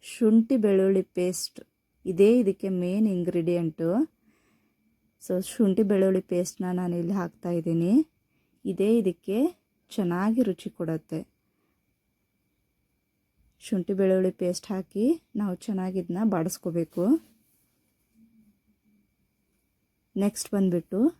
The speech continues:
ನಿಂಬೆಹಣ್ಣಿನ ರಸನ ನಾನಿಲ್ಲಿ ಹಿಂಡ್ಕೊಡ್ತಾ ಇದ್ದೀನಿ.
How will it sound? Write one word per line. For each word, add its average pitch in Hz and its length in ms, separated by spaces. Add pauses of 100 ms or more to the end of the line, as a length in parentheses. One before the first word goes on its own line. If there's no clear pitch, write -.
(340)
ನಿಂಬೆಹಣ್ಣಿನ 190 640
ರಸನ 190 460
ನಾನಿಲ್ಲಿ 180 500 (240)
ಹಿಂಡ್ಕೊಡ್ತಾ 170 600
ಇದ್ದೀನಿ. 165 320